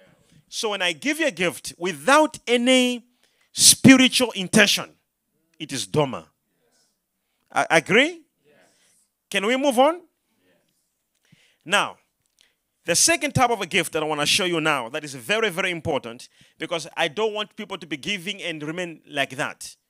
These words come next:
Speaker 1: As I've said before, that there are people who give and their lives are not changing. It is because they do not know the meaning of gifts.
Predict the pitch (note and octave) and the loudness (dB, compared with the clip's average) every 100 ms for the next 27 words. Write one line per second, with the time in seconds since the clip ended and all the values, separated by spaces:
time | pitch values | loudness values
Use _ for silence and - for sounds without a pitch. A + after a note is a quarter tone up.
0 | _ _ D#3+ D3 C3+ - F#3+ E3+ C3+ - | _ _ -12 -8 -8 -6 -8 -8 -10 -8
1 | D#3 G#2 _ _ _ - D#3 D#3 D3 - | -8 -10 _ _ _ -12 -10 -6 -2 2
2 | C#4+ A3+ F3 D#3 F#3+ E3+ G2 - - _ | 2 0 -6 -2 0 2 0 -10 -16 _
3 | _ - D#3 D#3 D#3+ A3+ G#3+ - F3+ F3 | _ -10 -2 0 2 2 2 -2 -4 -4
4 | E3+ - F3+ E3+ C3 F2 _ _ _ _ | -6 -2 0 -2 -4 -10 _ _ _ _
5 | - F#3+ D3 D3+ E3+ G#3 G#3 D#3 F3+ B2+ | -10 -8 -8 -8 -10 -6 -8 -6 -8 -6
6 | E3+ G#3+ C#4 - G#3 G#3 F3+ F3 G3 A3 | -6 -4 -6 -6 -8 -8 -8 -8 -4 -4
7 | A3 G#3 E3+ C#3+ - E3+ - - - | -4 -4 -4 -4 0 0 4 2 2